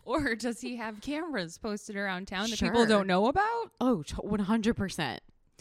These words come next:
Speaker 1: And also, I just wanted to orient us too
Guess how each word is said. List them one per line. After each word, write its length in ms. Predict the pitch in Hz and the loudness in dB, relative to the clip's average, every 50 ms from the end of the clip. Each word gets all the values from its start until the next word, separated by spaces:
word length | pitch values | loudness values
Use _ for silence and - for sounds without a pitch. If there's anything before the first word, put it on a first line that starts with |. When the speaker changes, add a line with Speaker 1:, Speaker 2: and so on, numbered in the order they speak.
| - - - - - - _ | -20 -20 -20 -20 -20 -14 _
Speaker 1:
And 120 | 254 277 | -6 -4
also, 560 | 294 320 339 - 339 277 233 214 208 185 143 - | -4 -4 -4 -2 -4 -2 -2 -2 -2 -4 -6 -6
I 60 | - 233 | -6 -8
just 160 | 285 277 - | -8 -6 -6
wanted 220 | 381 381 359 302 | -4 -4 -4 -4
to 80 | - - | -6 -6
orient 400 | - 190 208 208 190 180 185 - | -4 -4 -4 -4 -4 -6 -6 -6
us 200 | 147 156 - - | -8 -8 -8 -12
too 680 | - - - - 196 185 156 127 127 - - - 185 | -14 -10 -6 -4 -4 -2 -4 -4 -6 -6 -8 -10 -12